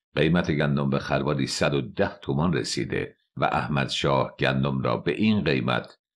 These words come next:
به مردم بیچاره فروخته است. برنج خرواری صد تومان الی صد و بیست تومان و جو خرواری هشتاد تومان است. بند روزی چهارصد نفر را غذا می‌دهم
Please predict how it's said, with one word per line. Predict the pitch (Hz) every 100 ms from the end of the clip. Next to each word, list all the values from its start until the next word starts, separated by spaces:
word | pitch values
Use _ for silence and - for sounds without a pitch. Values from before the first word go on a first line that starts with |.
| _
به | -
مردم | 147 78 - 65 62
بیچاره | 58 - - 60
فروخته | - - 71 67 -
است. | 85 50 - - - - _ _ _ _ _ -
برنج | 76 85 90 85
خرواری | 78 78 73 80 76 71
صد | - 90 - -
تومان | 80 67 65 -
الی | - 76 64
صد | - - 80
و | 73
بیست | 76 101 -
تومان | 71 64 55 50 - _ _ _ -
و | 67
جو | 64 85 90
خرواری | - 73 65 67 80 -
هشتاد | - 67 - 78 104
تومان | - 64 65 87 -
است. | - - - - _ _ _ _ _
بند | - 139 117
روزی | 95 69 67
چهارصد | - 69 71 69 - 104 76
نفر | 67 76 64
را | 65
غذا | - - 95
می‌دهم | 95 - - 52 50